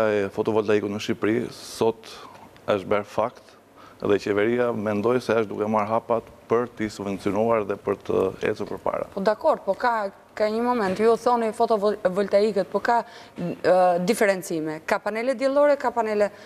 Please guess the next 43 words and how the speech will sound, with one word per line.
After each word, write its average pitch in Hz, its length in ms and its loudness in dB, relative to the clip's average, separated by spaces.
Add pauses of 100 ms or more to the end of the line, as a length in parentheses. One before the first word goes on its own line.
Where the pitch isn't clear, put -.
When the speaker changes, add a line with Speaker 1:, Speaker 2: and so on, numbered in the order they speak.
(140)
Speaker 2:
fotovoltaike. 170 800 0
Speaker 1:
Patjetër. 107 240 0
Speaker 2:
Qytetarët 302 400 2
shqiptarë 262 340 -2
ndoshta 254 280 0
nuk 240 160 -2
e 285 60 4
kanë 233 240 0
të 208 60 0
qartë 208 380 -2 (120)
për 208 180 -2
çfarë 302 240 0
funksionon 277 400 -6
njëra 269 380 2
e 202 60 2
tjetra, 160 420 0
ose - 320 2
shpesh - 320 2 (380)
i 247 100 -2
konfuzojnë 254 580 2
dhe 226 120 6 (120)
i 220 180 2
ndërthurin 196 540 2
që 180 220 0
kanë 175 260 -2
të 170 140 -6
njëjtin 156 240 -2
qëllim. - 320 -6 (240)
Speaker 1:
Patjetër, 120 500 0
ë, 113 200 -2 (340)
panelet 120 420 0
diellore 113 460 4
janë 107 160 -2
panelet 107 340 0
që 98 160 -4
ngrojnë 98 380 0
ujë, 131 160 -4
ë, - 480 -4 (400)
që 101 100 2
ulin 107 320 0
shtatëdhjetë 110 380 0
përqind 110 340 -6
të 98 60 -2